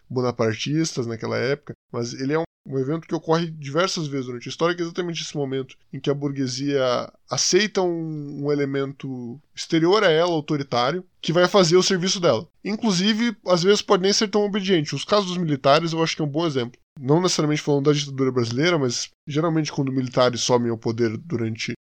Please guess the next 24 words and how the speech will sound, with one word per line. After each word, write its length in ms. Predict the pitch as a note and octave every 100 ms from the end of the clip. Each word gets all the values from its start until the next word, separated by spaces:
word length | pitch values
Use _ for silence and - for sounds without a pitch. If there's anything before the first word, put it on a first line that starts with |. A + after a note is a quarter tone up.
| -
pra 120 | B2
defender 440 | C3 C3 C#3+ C3 E3
o 100 | F#3+
capitalismo, 640 | C3+ - A#2 D#3 F#3+ D#3
né, 120 | D3+ D3+ _
sempre 360 | - F3 F3+ F#3+
tem 160 | F#3+
aquela, 600 | F#3 F3+ E3+ D#3+ D3+ C3+ -
aquelas 380 | C3 D3 D3 C#3
rusgas 520 | D3+ F#3 E3 D#3 C#3+
entre 240 | D#3+ D#3
os 140 | D3+ C#3+
industriais, 800 | C#3 B2+ C3 B2 C#3 E3 D3+ C3
entre 220 | D3 D3+
os 280 | C#3+ C#3+ -
capitalistas 720 | C#3+ C3+ B2+ C3 E3 - D#3+
e 60 | D#3
os, 380 | E3 D#3 -
e 80 | -
os 120 | D#3
militares. 540 | D3 D#3+ D#3+ C3 B2 - _ -
Logicamente, 760 | C#3 F#3+ F#3 D3+ C3 A#2 -
como 260 | - E3 D3+
os 440 | C3 - - -